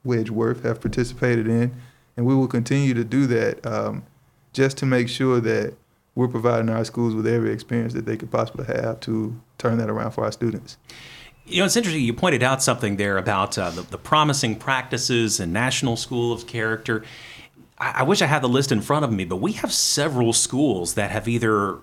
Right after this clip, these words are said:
Speaker 2: received the Promising Practice designation or the School of Character designation on the state or national level just in the last few years.
Speaker 1: Yes.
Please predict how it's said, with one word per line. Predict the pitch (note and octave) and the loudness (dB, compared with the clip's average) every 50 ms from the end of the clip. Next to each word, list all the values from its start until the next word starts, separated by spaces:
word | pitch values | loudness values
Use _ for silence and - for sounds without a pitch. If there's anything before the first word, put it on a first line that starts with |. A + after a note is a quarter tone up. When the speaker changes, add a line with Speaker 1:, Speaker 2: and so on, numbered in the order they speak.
| - _ _ _ - - C#3 | -18 _ _ _ -18 -6 -2
Speaker 2:
received | A#2+ A#2+ A#2+ - C3+ A#2 G#2+ | 0 0 2 2 0 0 0
the | G#2+ | -2
Promising | - - - C3+ C3 C3+ B2 - A#2 G2 F2+ | -4 -2 0 2 2 2 2 0 0 -2 -4
Practice | - - D#3+ D#3+ E3+ E3 - E3 D3 - - | -4 -4 -2 -2 -2 -2 -2 -4 -4 -2 0
designation | D#3 D3 D3 C3+ C#3+ C#3 C#3 C3 C3 B2+ - - B2+ B2+ B2 | 0 0 2 0 0 -2 -2 -2 -2 -2 -2 -2 -2 -2 0
or | B2 B2+ D3+ D#3+ D#3 D3 | 0 2 4 4 2 2
the | C3 A#2+ | 0 0
School | - - - - C#3+ C#3 C#3 B2 | -2 -2 0 0 2 2 2 2
of | A2 - - | 0 -2 -2
Character | - C#3 C3+ C#3 C#3 C#3 - C3 A2 G2 G#2+ - - _ | -2 0 0 0 0 0 -2 -4 -4 -4 -6 -14 -18 _
designation | - B2 A#2+ A#2+ A#2+ G#2+ A2 A2+ A2+ - - A#2+ | 0 0 0 0 0 0 0 0 0 0 -2 -2
on | G2+ F#2+ | -2 -2
the | F#2 F2 | -2 -2
state | - - - - C3+ C3+ C3+ C#3 C#3 | -2 -2 0 0 0 0 0 -2 -2
or | - G#2+ F#2+ | -2 -4 -2
national | F#2 F#2+ G#2+ B2 D#3+ G3 F#3+ - - A#2+ F#2 F2 | -2 -2 0 0 0 0 0 0 -2 -2 -4 -4
level | E2+ E2+ E2+ D#2+ E2+ E2 E2 - - - - - - - _ _ | -4 -4 -4 -4 -4 -6 -6 -10 -16 -20 -20 -20 -20 -20 _ _
just | _ - F3 A#3 - - A3+ | _ -6 -6 -4 -6 -2 0
in | G#3+ | 0
the | D3+ B2 | 0 2
last | A2+ A2 A#2+ B2+ B2+ A#2+ B2 - - | 2 2 2 2 2 0 -2 -4 -6
few | - - C3 A#2+ A2+ | -4 0 2 2 2
years. | G#2 F#2 F#2 F#2+ A#2 C#3 D3 A#2 E2+ D2 C#2+ D2+ - - - D3+ | 0 -2 -4 -2 0 0 2 0 0 -2 -4 -4 -2 -2 -2 -2
Speaker 1:
Yes. | C#3 - - - - | -4 -8 -16 -20 -16